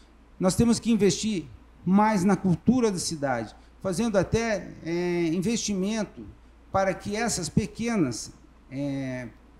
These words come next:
vamos dizer, pequenos grupos possam aí, é, fazer as suas atividades e usando os nossos teatros da melhor forma possível. Nós temos a intenção de investir, fazer até um fundo para investimento nessa área.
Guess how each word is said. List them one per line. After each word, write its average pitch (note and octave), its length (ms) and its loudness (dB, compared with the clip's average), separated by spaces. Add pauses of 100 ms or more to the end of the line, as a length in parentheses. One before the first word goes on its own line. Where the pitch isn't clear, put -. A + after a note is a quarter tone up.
vamos D3+ 220 -2
dizer, D3 280 -2 (160)
pequenos G3 460 2
grupos F3 560 0 (340)
possam A3 460 4
aí, G3 420 -4 (280)
é, E3+ 240 -4
fazer G3+ 720 -2 (520)
as C#3+ 140 -8
suas F#3+ 300 0
atividades D3+ 800 0
e G3+ 100 -2
usando A3+ 640 0 (240)
os G3 160 -10
nossos G3 380 -2
teatros E3 500 0
da D#3+ 80 2
melhor D#3 300 4
forma D#3 280 0
possível. C#3 480 -4 (320)
Nós C#3+ 140 -6
temos G3 300 0
a F#3+ 40 2
intenção F3+ 560 0
de G3 80 -2
investir, F#3 640 -4
fazer D#3 220 -6
até F3+ 200 -4
um G#3+ 140 0
fundo G3 580 -2 (440)
para F#3+ 240 4
investimento D#3+ 600 2
nessa D#3+ 300 2
área. G2 220 -6